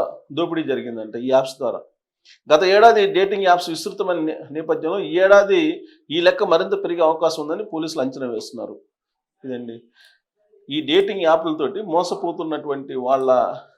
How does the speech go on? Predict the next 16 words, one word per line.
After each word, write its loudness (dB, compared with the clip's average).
వాల్యూ 6
ఎంతంటే, 4
లాస్ట్ 4
బిఫోర్ -4
ఇయర్ -2
అరవై 8
ఒక్క 2
వేల 2
కోట్లు -8
అంట. -14
అది 8
కనీసం 0
లక్ష -2
కోట్లకు -6
దాటిపోయి 0
ఉంటుంది. -16